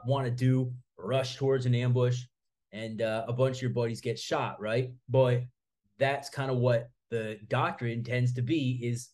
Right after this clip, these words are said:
assault through the ambush. Now, hold on a second here. Let's make this even more interesting. Maybe this is not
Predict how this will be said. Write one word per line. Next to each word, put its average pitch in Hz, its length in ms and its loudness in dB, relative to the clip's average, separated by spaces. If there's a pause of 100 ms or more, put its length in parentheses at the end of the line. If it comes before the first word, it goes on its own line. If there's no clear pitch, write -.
(100)
assault 123 480 -2
through 120 100 -4
the 113 180 -4
ambush. 98 400 -8 (420)
Now, - 340 -6 (180)
hold 170 180 0
on 180 140 0
a 139 60 -6
second 107 360 -6
here. 92 280 -12 (380)
Let's 147 220 2
make 139 200 0
this 131 220 -2
even 127 260 2
more 143 320 6
interesting. 98 600 -12 (520)
Maybe 127 680 0 (260)
this 135 200 -4
is 127 100 -2
not 120 360 4